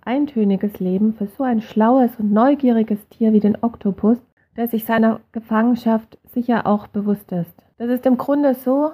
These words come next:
als wenn man uns Menschen jahrelang in einen kahlen Raum einsperren würde, ohne jede Beschäftigungsmöglichkeit und ohne jede Aussicht,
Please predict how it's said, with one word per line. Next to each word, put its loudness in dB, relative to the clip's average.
als -12
wenn -2
man -4
uns -8
Menschen -4
jahrelang 2
in 0
einen -2
kahlen -2
Raum 0
einsperren -6
würde, -2
ohne -2
jede 2
Beschäftigungsmöglichkeit -6
und -6
ohne 2
jede 0
Aussicht, 0